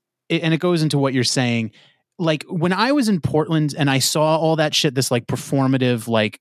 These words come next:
you know, grand sta-, like, identity, like, you know, d-, display, uh, like, everywhere, seeing the signs in all the coffee shops and all the stores that say, like, "Hate has no home here. If you are gay or trans or black or bi or blah, blah,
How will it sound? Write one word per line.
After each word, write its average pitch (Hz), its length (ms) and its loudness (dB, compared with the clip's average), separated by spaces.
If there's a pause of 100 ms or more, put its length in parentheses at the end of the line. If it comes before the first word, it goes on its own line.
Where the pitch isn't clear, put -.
(240)
you 139 160 0
know, 104 160 0
grand 117 400 0
sta-, 127 160 -2
like, 127 180 -2
identity, 117 680 0
like, 107 300 0
you 123 100 0
know, 110 200 -2
d-, 120 380 -6 (160)
display, 131 640 0 (380)
uh, 143 160 0
like, 135 220 0
everywhere, 147 400 0
seeing 247 320 2
the 226 60 0
signs 160 640 0
in 143 140 2
all 131 180 2
the 143 100 0
coffee - 340 -2
shops 127 320 0
and 123 80 2
all 117 100 2
the 127 80 0
stores 123 420 0
that 120 120 -4
say, 120 160 0
like, 107 160 -6 (800)
"Hate 165 500 -2
has 127 280 0
no 113 180 0
home 151 300 0
here. 120 300 0 (180)
If - 140 -2
you 160 140 0
are 131 80 0
gay 135 380 0
or 131 120 2
trans 127 460 0
or 127 180 0
black 131 380 -2
or 135 160 2
bi 131 420 2
or 131 140 2
blah, 139 220 0
blah, 135 100 2